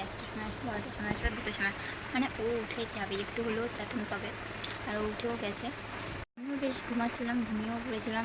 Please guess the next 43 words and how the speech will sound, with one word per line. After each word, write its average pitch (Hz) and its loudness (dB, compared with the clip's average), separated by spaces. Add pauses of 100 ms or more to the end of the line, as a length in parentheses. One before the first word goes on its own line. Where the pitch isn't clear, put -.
(160)
আজকে - 0 (280)
অনেক 208 2
লেট 220 0
করিনি, 208 4
এমনি 202 0
সময় 220 -2
দশটা, 202 2 (600)
দশটা 208 2
না, 226 2 (120)
এগারোটা, 214 -2
সাড়ে 262 2
এগারোটার 233 2
অবধি 247 -2 (100)
জেগেই 208 2
থাকি, 202 0
কিন্তু 226 0 (140)
আজকে - 2
বেশ 240 4 (100)
ঘুমিয়ে 202 4
পড়েছিলাম, 196 0 (100)
কেন 202 0 (120)
কে 208 0 (100)
জানে, 196 2
হয়তো 196 -2
শরীরটা 214 0
ক্লান্ত, 196 2 (100)
এর 190 -2
জন্যই 202 -2
ঘুমিয়ে 196 0
পড়েছিলাম। 196 0 (420)
আর 247 4
বেশ 233 6
আমার 240 0
ঘুমও 226 2
হচ্ছিল 214 0 (120)
না, 226 -2 (520)
আর 214 0
ওর 202 0
বাবা 196 2 (120)
এলে 208 4
তো - -2
আমাকে 233 0
রাত্রেবেলা 233 -2